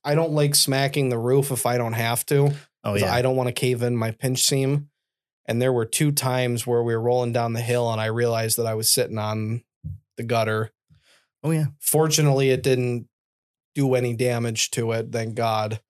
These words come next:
Speaker 2: Me too.
Speaker 1: Yeah. <sighs> Yeah, I, I felt so bad for the guys in the, in the F two fifty 'cause
Speaker 2: Oh, yeah, he was trying.
Speaker 1: that was, that was a tight squeeze.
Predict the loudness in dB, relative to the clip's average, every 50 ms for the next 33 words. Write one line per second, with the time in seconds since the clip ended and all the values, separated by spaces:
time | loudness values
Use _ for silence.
0 | _ _ -2 2 4 4 4 2 2 0 0 -2 -4 -6 _ _ _ _ _ _
1 | _ -6 -4 -2 -2 0 -2 -2 -4 -6 -8 -10 -12 -16 -20 -20 -20 _ -4 -2
2 | 0 0 -2 -4 -10 -14 -18 _ _ _ _ _ -20 _ _ _ _ _ _ _
3 | -6 -4 -2 0 0 0 0 0 0 0 0 0 0 0 0 0 2 2 0 0
4 | 0 0 0 -2 -2 -2 -2 -2 -2 0 2 2 4 4 4 4 4 4 4 6
5 | 6 4 4 2 2 0 0 2 2 2 2 2 0 0 0 0 0 2 2 2
6 | 2 2 0 0 0 0 0 0 2 4 4 4 4 4 4 4 2 2 0 0
7 | -2 -2 -2 -2 -2 -2 -2 -4 -4 0 2 2 4 4 2 0 0 0 0 2
8 | 2 2 2 0 -4 -8 -10 -8 -4 -2 -2 -2 0 0 -2 -2 0 -2 -2 -2
9 | -2 -2 0 0 0 0